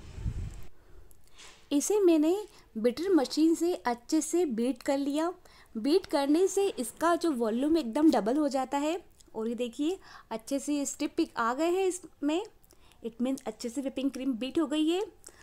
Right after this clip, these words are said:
अब इसमें डालेंगे हम कंडेंस milk। Market में बहुत easily available है कंडेंस milk।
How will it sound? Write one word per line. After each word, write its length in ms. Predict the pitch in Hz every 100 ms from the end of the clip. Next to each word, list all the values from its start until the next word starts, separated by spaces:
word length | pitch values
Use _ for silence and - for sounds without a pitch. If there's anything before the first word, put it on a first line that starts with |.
| - - 285
अब 120 | 381
इसमें 320 | 381 370 381
डालेंगे 500 | 294 214 233 302 330
हम 340 | 320 240 262 453 - - - - - -
कंडेंस 520 | 247 233 233 247 277 240
milk। 360 | 254 277 302 370 392 - - - - 220
Market 480 | 220 226 311 330
में 200 | 339 359 294
बहुत 200 | 311 311 -
easily 340 | 240 226 294
available 340 | 320 269 285 294
है 60 |
कंडेंस 520 | 311 277 254 262 302 277
milk। 300 | 285 302